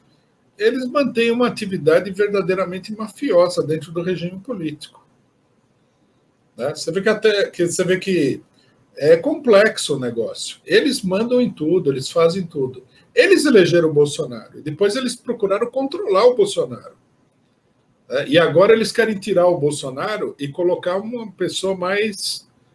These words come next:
é, digamos assim, mais bem orientada do ponto de vista deles. Só que lembrar, se chegar perto da eleição e candidatura do Huck, candidatura do Dória, do Maia, de, pa-, do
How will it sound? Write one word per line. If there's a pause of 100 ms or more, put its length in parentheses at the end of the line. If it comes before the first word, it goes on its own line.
(340)
é,
digamos
assim,
mais
bem
orientada
do
ponto
de
vista
deles.
Só
que
lembrar, (760)
se
chegar (140)
perto
da
eleição (500)
e (300)
candidatura
do
Huck,
candidatura
do
Dória, (540)
do
Maia,
de,
pa-,
do